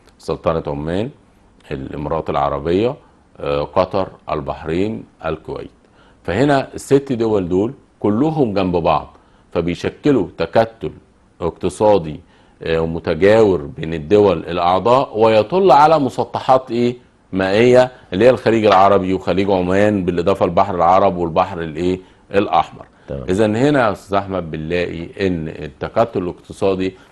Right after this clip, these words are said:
Speaker 1: توفر ليه عامل مين؟ عامل جغرافي مهم جدًا، الاتصال الأرضي، بالإضافة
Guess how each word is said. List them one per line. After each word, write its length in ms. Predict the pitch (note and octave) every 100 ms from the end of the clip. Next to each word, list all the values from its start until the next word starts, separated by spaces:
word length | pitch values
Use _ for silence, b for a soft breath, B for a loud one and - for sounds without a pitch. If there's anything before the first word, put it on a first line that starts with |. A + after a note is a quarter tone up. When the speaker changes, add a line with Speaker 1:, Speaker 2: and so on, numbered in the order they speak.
| -
Speaker 1:
توفر 420 | F#2 B2+ C#3 A2
ليه 220 | F#2 G2
عامل 360 | F2 G2+ G2+ F2
مين؟ 320 | F#2 F#2 F2+ - b
عامل 500 | - F2+ F#2+ F2+ D#2 D#2+
جغرافي 500 | E2+ E2 F#2+ G2 -
مهم 380 | E2 E2 F#2+ F2
جدًا، 480 | E2 G#2+ G2 G#2+ A2 - b -
الاتصال 600 | F2 E2 E2 - G2 F#2
الأرضي، 540 | E2 F#2+ F#2+ F2+ F2+ b b
بالإضافة 720 | F2 E2+ E2 G2 - F2+ E2